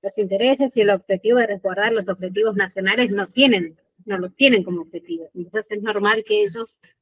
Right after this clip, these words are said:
no aboguen, eh, por la soberanía política de cada país.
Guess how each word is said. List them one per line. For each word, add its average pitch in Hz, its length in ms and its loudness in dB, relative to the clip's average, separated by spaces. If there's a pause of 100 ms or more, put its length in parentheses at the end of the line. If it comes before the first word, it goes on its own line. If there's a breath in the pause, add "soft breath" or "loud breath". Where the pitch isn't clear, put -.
(100)
no 214 200 0
aboguen, 233 640 0 (600)
eh, 180 840 -4
por 208 140 -2
la 185 80 -4
soberanía 185 560 -2
política 202 460 -2
de 185 140 -4
cada 190 220 -2
país. 202 580 2